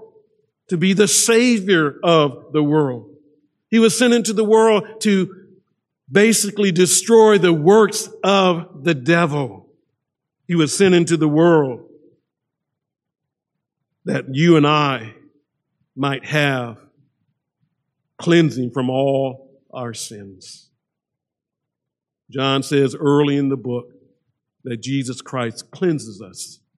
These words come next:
not from a few sins, not from several sins or most sins, but that the blood of Jesus,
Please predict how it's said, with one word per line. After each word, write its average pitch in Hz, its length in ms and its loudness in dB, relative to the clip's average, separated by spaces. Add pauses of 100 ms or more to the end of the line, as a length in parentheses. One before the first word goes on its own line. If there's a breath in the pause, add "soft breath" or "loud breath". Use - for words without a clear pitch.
(1200)
not 147 260 -4
from 147 440 -2
a 127 100 -8
few 151 320 -10
sins, 127 680 -14 (2250)
not 135 340 -6
from 143 400 -2
several 147 460 -4
sins 151 400 -6
or 120 120 -6
most 135 440 -6
sins, 139 400 -12 (1040)
but 110 100 -16
that 120 320 -8
the 120 100 -12
blood 139 580 -4 (100)
of 131 200 -14
Jesus, 113 760 -18